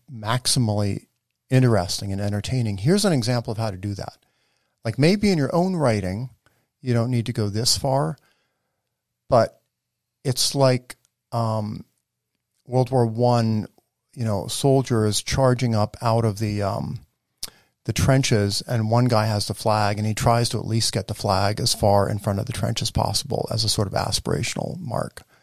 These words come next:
I think this book itself is, is trying to be that kind of, um, aspirational flag to say, "Look, you guys don't have to write in exactly this style,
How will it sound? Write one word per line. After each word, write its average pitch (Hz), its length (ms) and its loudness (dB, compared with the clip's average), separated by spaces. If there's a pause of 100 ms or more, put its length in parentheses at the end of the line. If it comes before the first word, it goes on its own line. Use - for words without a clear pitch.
(880)
I 123 80 4
think 170 200 4
this - 180 4
book - 220 2
itself 113 460 2
is, 104 340 0
is 110 200 -4
trying 117 380 2
to 98 60 -4
be 104 180 -2
that - 240 -2
kind - 220 -6
of, - 240 -8 (960)
um, - 480 -8 (120)
aspirational 110 560 2
flag 101 420 2
to - 80 -6
say, 104 400 0 (840)
"Look, - 380 0
you 165 160 -2
guys 147 320 4
don't 147 260 2
have 123 220 -4
to 127 80 -6
write 104 300 -4
in 110 100 -8
exactly 104 520 -2
this 98 200 -2
style, - 520 0